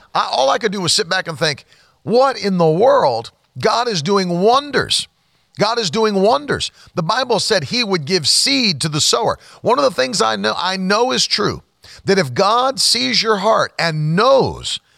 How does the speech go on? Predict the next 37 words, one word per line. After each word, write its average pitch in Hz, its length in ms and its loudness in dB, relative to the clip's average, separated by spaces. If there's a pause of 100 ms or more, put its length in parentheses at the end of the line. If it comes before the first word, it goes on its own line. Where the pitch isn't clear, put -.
(120)
that - 200 -2
you're 202 160 2
a 143 60 2
sower, 208 420 0 (160)
he 220 200 -4
puts - 400 -2
seed 143 480 0
in 143 160 -4
your 127 140 -2
hand. 104 360 -4 (160)
That's 202 140 -8
what 247 100 -4
the 208 60 0
Bible 233 260 -2
teaches. - 460 -6 (400)
He 233 120 0
gives 170 300 -4
seed 190 600 -2 (200)
to - 100 -6
the 202 120 -4
sower. 254 360 0 (360)
And 202 100 -2
I 185 140 0
sat 214 320 0
back 240 240 0
and 185 100 -2
watched - 400 0
back 175 260 -4
in 175 140 -2
May 175 320 0 (480)
and 196 160 -4
thought 196 220 0
to 190 60 -4
myself, 165 520 2 (720)
"That's 247 220 -4
a 240 60 4
wonder. 269 520 -2